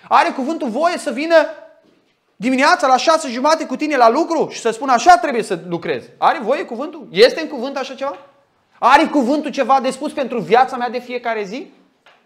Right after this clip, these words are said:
Pentru călătoria mea pe pământ? Sau cuvântul izolăm la o mică parte din viața noastră? Valorile astea, mentalitatea aceasta a cerului, unde e necesară ea? În cer?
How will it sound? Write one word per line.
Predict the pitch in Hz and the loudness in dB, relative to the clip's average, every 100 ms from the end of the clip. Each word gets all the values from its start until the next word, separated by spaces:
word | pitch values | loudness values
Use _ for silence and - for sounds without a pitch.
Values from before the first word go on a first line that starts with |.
| _ - | _ -2
Pentru | 277 240 | -2 -2
călătoria | 240 285 277 269 285 262 240 285 277 | 4 6 8 8 8 6 6 0 -2
mea | 262 254 | -2 -4
pe | 233 | -4
pământ? | 226 240 403 - _ _ _ _ _ _ _ _ _ - | -4 -6 -8 -12 _ _ _ _ _ _ _ _ _ -4
Sau | 359 370 | 0 0
cuvântul | 330 349 320 302 | 0 -4 -4 -4
izolăm | 233 294 320 294 | -2 0 0 0
la | 294 302 302 - _ - | 0 0 -2 -10 _ -8
o | 285 | -6
mică | 233 226 | -4 -2
parte | 226 190 190 | 0 -2 -4
din | 180 | -8
viața | 175 180 170 | -2 -2 -2
noastră? | 165 123 - - _ _ _ _ _ _ _ _ _ _ 185 | -4 -6 -10 -20 _ _ _ _ _ _ _ _ _ _ -10
Valorile | 170 269 285 339 294 | 6 8 8 6 4
astea, | 269 262 | 2 2
mentalitatea | 226 226 254 240 240 277 262 | 0 2 2 2 2 0 0
aceasta | 226 247 214 | -2 -2 0
a | 196 | -2
cerului, | 190 202 160 127 101 - _ _ _ _ _ _ _ _ - | 0 -2 0 -6 -10 -16 _ _ _ _ _ _ _ _ -2
unde | 339 330 | 2 2
e | |
necesară | 247 202 196 185 143 | 0 -2 -2 0 0
ea? | 120 95 - _ - | 0 -6 -8 _ -10
În | 170 | -4
cer? | 220 302 | 0 0